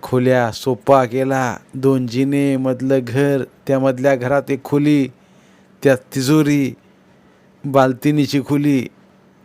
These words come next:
मागं आडवा सोपा, मग स्वयंपाकघर,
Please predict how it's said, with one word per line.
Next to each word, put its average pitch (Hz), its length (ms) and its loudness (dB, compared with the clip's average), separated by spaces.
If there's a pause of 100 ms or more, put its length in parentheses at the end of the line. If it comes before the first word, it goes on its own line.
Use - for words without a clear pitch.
(300)
मागं 127 320 0
आडवा 127 380 0
सोपा, 131 520 -2 (580)
मग 135 220 2
स्वयंपाकघर, 139 840 0